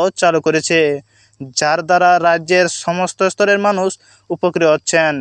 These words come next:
বিভিন্ন ভাতার মাধ্যমে এই রাজ্যের পড়ুয়া থেকে শুরু করে বৃদ্ধ সকলেই প্রতি মাসে আর্থিক সহায়তা পাচ্ছেন। এই সকল ভাতার তালিকায় আছে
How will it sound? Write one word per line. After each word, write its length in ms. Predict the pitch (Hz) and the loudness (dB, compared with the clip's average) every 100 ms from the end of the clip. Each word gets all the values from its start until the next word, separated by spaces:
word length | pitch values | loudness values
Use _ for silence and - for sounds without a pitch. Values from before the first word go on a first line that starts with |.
| 131 151 | -10 -18
বিভিন্ন 440 | 139 143 151 175 180 | -12 -6 -4 -4 -4
ভাতার 380 | 170 - 170 185 | -6 -6 -2 0
মাধ্যমে 460 | 190 190 175 196 196 196 - _ _ | 0 -2 -2 -2 -2 -4 -8 _ _
এই 140 | 160 175 | -2 2
রাজ্যের 340 | 190 175 190 | 2 2 0
পড়ুয়া 360 | - 190 190 190 | 0 2 2 2
থেকে 200 | 185 190 | 0 -2
শুরু 240 | - 190 | 0 0
করে 200 | 196 190 180 | 2 2 0
বৃদ্ধ 380 | 165 185 170 160 196 202 202 | 0 -2 -2 0 0 0 -2
সকলেই 460 | - 185 190 214 214 | -4 -4 0 2 2
প্রতি 280 | - 208 214 | 0 -2 0
মাসে 320 | 214 208 190 190 - _ _ - | 0 2 0 0 -6 _ _ -4
আর্থিক 320 | 170 170 175 | -4 -2 -6
সহায়তা 300 | - 156 156 | 0 0 0
পাচ্ছেন। 440 | 151 147 - 165 156 139 143 - - - _ _ _ _ _ _ _ | -2 -2 0 0 -2 -6 -14 -20 -20 -20 _ _ _ _ _ _ _
এই 140 | 139 160 | -4 -2
সকল 320 | - 185 196 | -4 -2 -2
ভাতার 320 | 180 196 202 196 | -2 0 0 0
তালিকায় 420 | 185 185 185 202 | 0 0 2 2
আছে 200 | 196 175 | 2 2